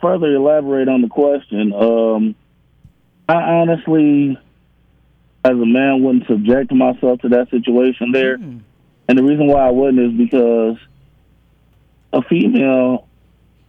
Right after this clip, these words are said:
Speaker 1: sometimes will go to a club just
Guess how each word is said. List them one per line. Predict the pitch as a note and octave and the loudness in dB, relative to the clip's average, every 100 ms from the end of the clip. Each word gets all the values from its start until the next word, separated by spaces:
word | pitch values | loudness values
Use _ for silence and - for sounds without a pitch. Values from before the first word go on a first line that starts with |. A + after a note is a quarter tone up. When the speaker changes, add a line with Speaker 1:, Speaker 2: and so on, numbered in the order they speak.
| _ _ - | _ _ -6
Speaker 1:
sometimes | D#3 D3+ - C3 A#2 G#2+ G2+ G2+ G2 - _ _ _ _ _ _ _ _ _ | -2 -2 0 0 2 0 0 0 -2 -12 _ _ _ _ _ _ _ _ _
will | A#2 A#2+ A#2+ | 0 0 2
go | B2+ C3+ | 0 -2
to | - A#2+ | 0 -2
a | A2+ | 0
club | B2+ B2+ A#2 G#2 G2+ | 0 2 2 0 -4
just | G#2 A2 C3 C#3 | -2 0 2 0